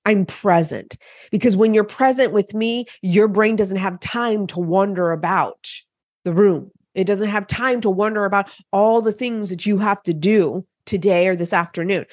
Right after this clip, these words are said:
No, I, we're, we're, we're not playing that game, leader. I'm asking you to give me your presence, to give me your attention and your focus. And yes, to keep an open mind about A I. So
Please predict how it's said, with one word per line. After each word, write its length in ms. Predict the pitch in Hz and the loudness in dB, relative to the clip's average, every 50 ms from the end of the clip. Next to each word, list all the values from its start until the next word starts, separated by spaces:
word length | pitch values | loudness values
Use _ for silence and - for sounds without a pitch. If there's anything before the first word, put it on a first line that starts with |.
| - - _ _ | -20 -20 _ _
No, 260 | - 196 180 143 - - | -2 -2 -2 -2 -2 -2
I, 120 | - - - - _ | -2 -2 -2 -6 _
we're, 360 | 180 208 208 190 208 214 - | -8 -6 0 2 2 0 0
we're, 320 | - 202 208 214 220 214 - - | 0 2 2 2 2 0 -4 -2
we're 100 | 214 220 | -2 0
not 220 | 233 240 196 - | 0 0 -2 -4
playing 320 | - - 214 202 190 180 180 | -6 -6 -4 -2 -2 -2 -4
that 180 | 165 151 175 | -6 -8 -4
game, 240 | - 196 180 170 160 | -4 -2 -2 -2 -2
leader. 400 | 151 143 123 127 131 - - 160 _ _ - - - - - - | -4 -6 -8 -8 -12 -14 -14 -18 _ _ -18 -16 -16 -20 -18 -6
I'm 140 | - 180 180 - | -4 -2 0 2
asking 500 | 196 220 226 226 - - - 196 190 180 | 2 2 2 2 0 0 0 2 2 4
you 260 | 180 196 202 208 202 | 4 4 4 2 2
to 120 | 202 - 170 | 0 -2 -4
give 260 | 160 170 190 185 180 | 0 0 0 0 0
me 220 | 180 180 180 175 | -2 -2 0 0
your 400 | 165 165 165 170 165 165 165 _ _ _ _ _ _ | 0 2 4 4 2 2 0 _ _ _ _ _ _
presence, 680 | - - - 185 180 175 - 214 240 247 269 262 - - | -14 -2 0 0 0 0 -2 -6 -6 -6 -10 _ -18 -10
to 100 | - - | -6 -6
give 260 | 170 - - 175 165 175 | -4 2 2 2 2 2
me 160 | 170 160 160 | 0 0 2
your 220 | 156 151 147 151 | 2 2 2 2
attention 480 | 151 151 - 165 156 165 170 - 165 160 | 0 -2 -4 -6 -6 -6 -6 -4 -4 -4
and 100 | 147 151 | -2 -2
your 80 | 143 | -4
focus. 540 | 143 - - 151 151 - 214 220 226 226 - _ - - - - - _ _ _ _ _ | -6 -4 -4 -4 -2 0 0 0 0 -2 -4 _ -20 -20 -20 -20 -20 _ _ _ _ _
And 120 | 185 196 185 | 2 2 4
yes, 280 | 220 226 202 170 - | 4 2 2 0 -2
to 80 | - 180 | -6 -6
keep 220 | - - 180 - | -2 -2 0 0
an 100 | 170 - _ - | -2 -4 _ 0
open 380 | 170 156 156 165 156 160 - _ | 0 2 2 0 0 0 -2 _
mind 840 | 196 180 156 151 156 160 151 143 139 131 135 143 156 175 180 - _ _ _ _ _ _ _ | 0 2 2 4 4 2 2 2 0 -2 -2 -2 -4 -4 -6 -8 _ _ _ _ _ _ _
about 320 | - 160 165 143 139 - - | -4 -2 0 0 -2 -4 -4
A 160 | 151 139 131 - | -4 -2 -2 -4
I. 200 | - - - - _ _ _ _ _ _ _ _ _ _ _ _ _ _ | -6 -10 -16 -20 _ _ _ _ _ _ _ _ _ _ _ _ _ _
So 220 | - 226 - | 2 2 2